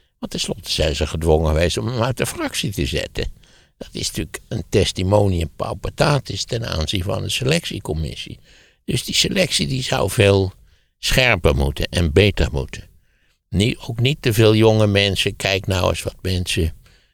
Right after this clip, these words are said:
Eh, dat lijkt natuurlijk allemaal enorm leuk, want er moeten ook jongeren in de Kamer zitten en zo.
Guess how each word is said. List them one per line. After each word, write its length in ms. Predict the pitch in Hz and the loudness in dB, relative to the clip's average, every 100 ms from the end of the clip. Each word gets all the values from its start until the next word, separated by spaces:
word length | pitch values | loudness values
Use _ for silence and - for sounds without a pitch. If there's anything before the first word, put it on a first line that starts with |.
| - | -12
Eh, 140 | - 76 - - - - - - - | -10 -10 -14 -16 -16 -16 -20 -20 -16
dat 140 | - | -14
lijkt 200 | - 92 | -4 -2
natuurlijk 280 | 98 - 95 | -2 -2 -4
allemaal 240 | 80 80 85 | -2 -2 0
enorm 440 | 87 87 82 78 | 2 2 2 2
leuk, 400 | 69 82 82 78 | 2 2 2 0
want 160 | - - | -4 -4
er 60 | |
moeten 180 | 71 78 | -4 -4
ook 80 | 71 | -4
jongeren 560 | 58 82 85 78 73 | 0 0 0 -2 -2
in 120 | 73 73 | -4 -4
de 100 | 76 | -4
Kamer 520 | - 78 85 73 73 | -2 0 0 0 -2
zitten 340 | 73 69 - | -4 -6 -6
en 100 | 73 | -8
zo. 280 | - 71 65 | -4 -4 -4